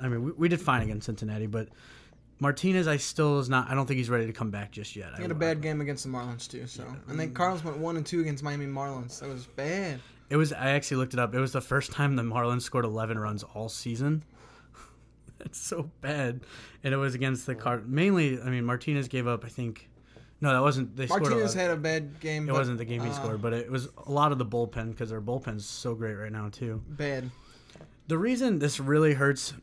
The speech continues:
Speaker 1: me, like, the Marlin, the Marlin series and the Reds series hurt, and we still have San Diego tonight, tomorrow, and the next day. So if we can come out with two wins there, I think we'll still be all right. Three would be great. But our next twenty-two games are rough.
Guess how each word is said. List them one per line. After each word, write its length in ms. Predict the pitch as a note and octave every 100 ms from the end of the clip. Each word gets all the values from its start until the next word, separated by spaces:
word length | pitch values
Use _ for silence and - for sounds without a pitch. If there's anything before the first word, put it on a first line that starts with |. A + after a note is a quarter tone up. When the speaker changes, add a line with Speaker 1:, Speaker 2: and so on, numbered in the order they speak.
| -
Speaker 1:
me, 240 | D3+ D3+ D3
like, 200 | A#2+ -
the 100 | B2
Marlin, 400 | A#2+ B2 C3+ B2+
the 100 | C3
Marlin 380 | C3 C3 C#3 C#3
series 420 | - C#3+ C#3+ B2+
and 80 | B2
the 60 |
Reds 300 | A#2 B2+ B2+
series 300 | - C#3 B2+
hurt, 220 | C3 C3 C3+
and 200 | C#3+ C#3+ - - -
we 80 | E3
still 180 | G3 A3+
have 100 | -
San 240 | F3+ F3
Diego 320 | D#3 D#3 D3
tonight, 360 | - C#3 C3+ B2+
tomorrow, 420 | C3+ B2+ B2+ B2
and 100 | A#2
the 40 |
next 220 | A#2 A2 -
day. 220 | A2+ A2+ - - - - - -
So 500 | - D3+ C#3 C3 C3
if 120 | C3+
we 100 | E3+
can 100 | E3
come 160 | D#3 D3+
out 140 | C#3+
with 100 | B2+
two 160 | - D3
wins 240 | C#3 C3
there, 240 | A#2+ B2 B2
I 80 | A#2+
think 180 | C#3+
we'll 120 | B2+ A#2
still 240 | - C3+
be 120 | C3
all 120 | B2+
right. 280 | A#2+ A#2+ B2 G#2 - -
Three 220 | C#3 C#3
would 100 | A#2
be 120 | A2+
great. 420 | A2+ A#2+ A2+ A2 - - - - - -
But 140 | C#3+
our 80 | C#3
next 340 | C#3+ D#3+ - -
twenty-two 500 | D#3+ D#3 C#3+ D3 B2+
games 260 | B2 A2
are 100 | G#2+
rough. 420 | G#2 G2+ - -